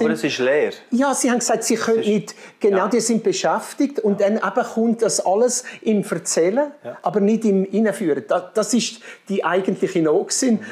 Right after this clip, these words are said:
Speaker 2: Und dort, wo ich gemerkt habe, die wären bereit, ihren Beruf, äh, also die hat natürlich an einem anderen Ort wieder geschafft, aber einfach, die wären bereit, den Beruf zu kündigen, den Ort zu wechseln, äh, dann habe ich gemerkt, okay, da hat,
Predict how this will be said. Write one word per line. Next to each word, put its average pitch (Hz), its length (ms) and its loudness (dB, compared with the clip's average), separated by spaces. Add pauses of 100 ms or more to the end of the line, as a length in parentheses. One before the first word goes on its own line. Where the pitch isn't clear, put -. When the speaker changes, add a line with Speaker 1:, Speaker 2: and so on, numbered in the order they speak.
(120)
Speaker 2:
Und - 180 -4
dort, 226 180 0
wo 196 60 2
ich 180 140 -2
gemerkt 180 420 -2
habe, 180 120 0
die 170 180 0
wären 214 340 0
bereit, 180 500 -2
ihren 151 240 0
Beruf, 208 560 -2 (400)
äh, - 100 -2 (140)
also 113 200 -4 (300)
die 107 100 0
hat 135 120 -4
natürlich 117 460 -2 (240)
an 123 120 -4
einem 123 120 0
anderen 127 220 0
Ort 127 140 0
wieder 170 160 0
geschafft, - 400 -2
aber 143 200 0
einfach, 180 220 -2
die 202 140 2
wären 202 240 0
bereit, 190 420 0
den 160 80 -6
Beruf 226 260 0
zu - 120 -8
kündigen, 226 360 2 (340)
den - 180 0
Ort 220 340 2
zu - 100 -6
wechseln, 196 520 -2 (540)
äh, 160 120 0
dann 180 160 0
habe 202 120 2
ich 170 60 0
gemerkt, 170 320 -2
okay, 156 300 -2
da 170 180 0
hat, 160 140 -2